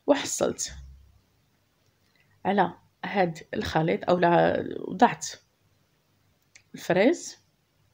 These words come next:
غادا نوضع نصف الكمية ديال السكر الخشن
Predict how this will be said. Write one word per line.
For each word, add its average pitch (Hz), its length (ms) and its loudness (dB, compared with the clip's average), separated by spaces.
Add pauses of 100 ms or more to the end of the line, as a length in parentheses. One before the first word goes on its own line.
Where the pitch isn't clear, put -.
(1500)
غادا 175 220 2
نوضع 196 560 0
نصف 240 400 4
الكمية 247 600 8 (220)
ديال 202 600 2
السكر - 380 0
الخشن 233 600 4